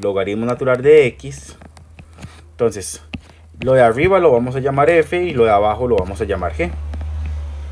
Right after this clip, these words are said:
Entonces,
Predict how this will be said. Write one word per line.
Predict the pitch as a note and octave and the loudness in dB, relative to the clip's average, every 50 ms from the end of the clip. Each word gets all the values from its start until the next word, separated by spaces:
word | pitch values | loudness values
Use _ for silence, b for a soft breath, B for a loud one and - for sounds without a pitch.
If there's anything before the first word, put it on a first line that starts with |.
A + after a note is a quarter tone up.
| - - - - - - - - - - - - - - - - - - - - - - - B B B B B B B B B B B B - | -14 -14 -14 -14 -12 -12 -12 -12 -12 -14 -14 -16 -16 -18 -20 -20 -20 -20 -20 -20 -20 -20 -20 B B B B B B B B B B B B -6
Entonces, | - C3+ C3 B2+ A2+ - - - - - - - | -2 -2 -2 -2 -2 -6 -10 -12 -12 -12 -14 -16